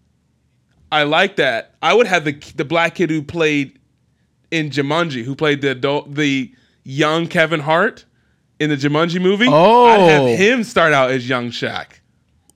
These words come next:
Speaker 2: Oh.
Speaker 1: Yeah. He's also in another, like, black, majority black Netflix movie coming out.
Speaker 2: Mm-hmm.
Speaker 1: But I, I immediately see him and I'm like,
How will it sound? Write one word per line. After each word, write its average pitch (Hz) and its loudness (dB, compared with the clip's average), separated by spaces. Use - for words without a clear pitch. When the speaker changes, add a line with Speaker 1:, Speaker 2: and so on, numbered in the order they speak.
Speaker 2:
Oh. 190 0
Speaker 1:
Yeah. 120 -14
He's 214 0
also 220 0
in 190 0
another, 170 0
like, 139 -2
black, 147 0
majority 151 0
black 143 0
Netflix 143 -4
movie 135 -4
coming 131 -6
out. 120 -4
Speaker 2:
Mm-hmm. 139 -8
Speaker 1:
But 151 0
I, 156 0
I 120 -4
immediately 180 -2
see 175 -6
him 165 0
and 135 -2
I'm 151 -4
like, 127 -4